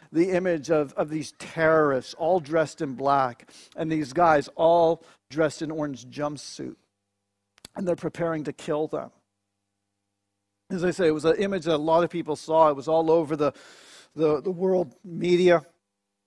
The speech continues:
And I guess it's a classic image in some ways of what, uh, martyrdom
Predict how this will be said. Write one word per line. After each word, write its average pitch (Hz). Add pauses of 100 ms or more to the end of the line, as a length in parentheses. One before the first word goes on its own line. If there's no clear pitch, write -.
(560)
And 202
I 190
guess 190
it's 196
a 185
classic 185
image 170
in 147
some 165
ways 151
of 143
what, 156 (520)
uh, 160
martyrdom 151